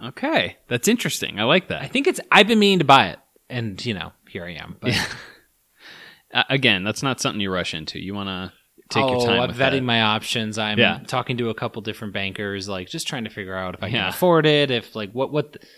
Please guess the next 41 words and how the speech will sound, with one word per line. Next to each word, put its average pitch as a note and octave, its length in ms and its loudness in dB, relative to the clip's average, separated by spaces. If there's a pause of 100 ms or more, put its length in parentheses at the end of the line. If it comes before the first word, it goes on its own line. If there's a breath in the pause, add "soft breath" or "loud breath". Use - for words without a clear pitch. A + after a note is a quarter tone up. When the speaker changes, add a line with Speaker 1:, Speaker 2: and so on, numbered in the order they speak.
(280 soft breath)
Speaker 2:
what, G3 220 -6
like, B2 180 -2
the A2 80 -8
downstream A#2+ 600 0
implications A#2+ 680 -2
are A2+ 180 4
to A2 60 -2
my G#2 120 -2
finances. G#2+ 580 -4
There's D#3+ 180 0
Speaker 1:
Right. C3+ 100 6
Speaker 2:
a G#2 60 6
lot A2+ 180 4
of G2+ 60 -4
stuff, - 480 -6
but F#2 120 -10
Speaker 1:
You're B2+ 100 4
tweeting C#3+ 420 4
Crush. A#2 420 2
You're B2+ 80 0
like, A2 340 0
"Hey, E3+ 600 2
should C#3+ 180 -4
I G#3 80 4
go C4 140 2
regular C#3 420 0
Squirt C3+ 400 0
or G#2+ 60 0
Diet F#2+ 360 0
Squirt - 360 -6
for - 100 -12
my F#2+ 140 -6
Palomas?" F2+ 760 -10
They're G#2 120 -10
like, G2 100 -12
"Please B2 300 -2
stop F#2+ 440 -2
asking F2 420 2
us D#3+ 200 0
Speaker 2:
<laughs> - 0 -
Speaker 1:
this." - 320 -10